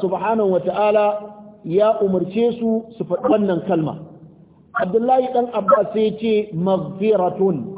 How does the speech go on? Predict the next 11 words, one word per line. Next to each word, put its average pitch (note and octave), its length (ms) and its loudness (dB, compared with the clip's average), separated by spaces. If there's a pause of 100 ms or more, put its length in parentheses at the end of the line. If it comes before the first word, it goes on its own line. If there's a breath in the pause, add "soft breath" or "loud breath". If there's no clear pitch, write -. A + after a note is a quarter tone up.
Abinda A3+ 340 0
ake A3 220 0
nufi A3+ 300 -2
da F#3+ 100 0
hiffa, B3 480 -2 (540)
bi F#3 100 2
ma'ana A3 460 2
maghfira, G#3 640 2 (480)
gafara G#3 880 2 (140)
daga E3+ 180 0
Ubangiji, G3+ 800 0